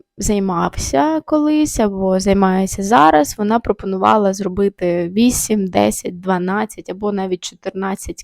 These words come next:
кіл. І, в принципі, це прикольно. Але іноді хочеться якогось, е, різноманіття. Я думаю, що ви розумієте, коли робиш одну і ту вправу декілька разів, хочу чухнути.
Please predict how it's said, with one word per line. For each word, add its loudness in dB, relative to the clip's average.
кіл. 0
І, 2
в -12
принципі, 0
це -6
прикольно. 0
Але 4
іноді 0
хочеться -2
якогось, 0
е, 2
різноманіття. 0
Я 2
думаю, -2
що -10
ви -4
розумієте, 0
коли -4
робиш -2
одну -2
і -2
ту -2
вправу 0
декілька -6
разів, -2
хочу -12
чухнути. -12